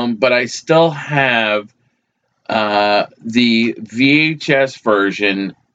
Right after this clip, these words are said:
of what the studios handed out to the video game, uh, or not video game, the, uh, rental studio, rental, uh, stores as a precursor before they actually,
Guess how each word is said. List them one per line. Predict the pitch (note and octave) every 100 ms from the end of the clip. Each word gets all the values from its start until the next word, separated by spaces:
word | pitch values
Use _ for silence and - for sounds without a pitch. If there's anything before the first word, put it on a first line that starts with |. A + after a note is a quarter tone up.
| _
of | A#2 A2+ A2
what | A2+ A#2
the | A2+
studios | - B2 B2 A#2 A2+ A2 G#2+ G2+ -
handed | A2 A#2+ B2 A#2 A2
out | G#2+ G2+ - _
to | - C3 A#2+ G2+ F#2+ F#2 _ _ _ _ _ _ _ _ _
the | A2 A#2 A2 G#2 G#2
video | A#2+ C3 C#3+ B2+
game, | G#2 G2+ G2 F#2+ F#2+ _ -
uh, | F#2 F#2 F2+ F2 E2 - _
or | A#2
not | A#2+ A2 F#2+
video | G#2 F#2 D#2+
game, | F2+ F2+ E2+ _ _ _
the, | A2 A2+ G#2 G#2 G#2
uh, | - G2+ G2 F#2+ F#2 F2+ _ _ _ _ _ _ _ _ _ _ _ _ -
rental | A#2+ B2 B2 C#3
studio, | B2 - F#2+ F2 - E2 G2
rental, | B2 B2+ C#3 A#2+ - -
uh, | F#2+ F2+ E2
stores | - G#2+ G2 F2+ E2 - - _ _ _ _ _ _ _ _ _
as | B2+ B2 A#2 A2+ A#2
a | A#2
precursor | - B2 - C3 B2+ - A2+
before | G2+ G2 A2+
they | G2+
actually, | G2+ G2 - A2+ G2